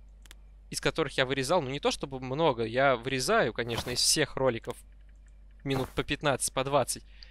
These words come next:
Там поездки на автомобиле, еще какую-нибудь ерундовину. Вот как я стену вон тебе ставил, это издевательство было. Честное слово, я тебе говорю, потратил полчаса для того, чтобы поставить эти стены ровно.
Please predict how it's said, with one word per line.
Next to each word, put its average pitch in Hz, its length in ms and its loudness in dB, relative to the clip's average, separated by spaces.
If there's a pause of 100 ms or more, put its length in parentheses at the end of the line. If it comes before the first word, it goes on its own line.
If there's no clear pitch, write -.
(180)
Там 113 340 0 (240)
поездки 131 600 2
на 123 100 -2
автомобиле, 120 580 -4
еще 123 260 0
какую-нибудь 127 440 -6
ерундовину. 123 460 0
Вот 113 120 -8
как - 160 -6
я 135 60 2
стену 135 380 0
вон 127 100 -2
тебе 127 140 0
ставил, 120 380 2
это 123 180 -4
издевательство 127 600 -2
было. 117 200 -4
Честное - 280 -2
слово, 147 160 0
я 117 40 -4
тебе 113 140 -6
говорю, 120 220 -4 (480)
потратил 139 440 2
полчаса 135 580 -2
для 113 100 -12
того, 117 220 -2
чтобы - 200 -6
поставить 139 340 0
эти - 120 -18
стены 127 280 -2
ровно. 113 320 -2